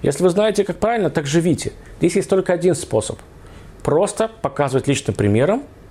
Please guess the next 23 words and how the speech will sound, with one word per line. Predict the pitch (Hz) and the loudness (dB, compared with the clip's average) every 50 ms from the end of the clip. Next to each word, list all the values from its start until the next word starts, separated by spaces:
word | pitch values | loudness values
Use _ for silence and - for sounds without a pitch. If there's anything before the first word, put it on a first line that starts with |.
| - - - - - | -20 -20 -20 -16 -10
что | - - - 147 | -6 -2 -2 0
такое | - 123 - - 107 101 | -2 -2 0 0 0 0
хорошо, | - - 107 110 113 - - 175 185 185 - - - - - - - - - | 2 2 0 0 0 0 0 0 0 -2 -6 -12 -20 -20 -20 -20 -16 -10 -6
а | - | -4
что | - - 156 | -2 0 0
такое | 143 143 139 - 123 110 | -2 -2 -2 0 0 0
плохо. | - - 101 90 - - - - - - - - - - - - - - - - - - - - - - - - - - - - - - - - | 0 -2 -6 -6 -6 -8 -16 -20 -20 -20 -20 -20 -20 -20 -20 -20 -20 -20 -20 -20 -20 -20 -20 -18 -18 -16 -16 -18 -18 -18 -20 -20 -20 -12 -6 -2
Поэтому, | 147 151 151 170 160 165 160 160 156 156 - - - - - - - - - - - - - - - - - - - - - - - - | 0 0 0 2 2 2 2 2 0 0 -4 -12 -20 -20 -20 -20 -20 -20 -20 -20 -20 -20 -20 -20 -20 -20 -20 -20 -20 -20 -20 -20 -16 -8
дорогие | - 131 135 135 151 165 | -2 0 0 2 2 2
друзья, | 151 151 151 143 170 185 202 226 226 226 - | 2 2 2 2 4 4 2 2 0 -4 -10
что | - - - 139 | -10 -4 -4 -2
хочу | - 147 139 135 | -2 -2 -2 -2
сказать | - - 123 117 - | -2 -2 -2 -2 -2
напоследок. | 110 117 113 - - 101 95 98 107 | -2 -4 -4 -2 0 0 0 0 0
Будьте | 110 156 214 214 - 190 | 0 0 0 2 0 0
готовы | 143 147 143 - 143 117 110 104 | 0 0 0 0 0 0 0 0
к | - | -2
этому. | 101 92 - 104 104 - - | -4 -4 -4 -6 -6 -6 -4
Общество | - 196 190 - - 175 - - 156 156 151 147 143 147 - - - - - - - - - - - - - - - | -4 -4 -2 -2 -2 -2 -2 0 0 2 2 2 0 -2 -6 -14 -20 -20 -20 -20 -20 -20 -18 -18 -18 -18 -16 -6 -2
не | 135 147 170 | 0 2 2
обязано | 175 160 151 160 160 143 151 135 | 2 2 2 2 2 2 2 2
вас | 127 131 - - | 2 0 -2 -2
воспринимать, | 123 - - 135 123 120 120 127 135 147 180 185 - - | -4 -2 0 0 2 4 4 4 4 2 2 0 -4 -12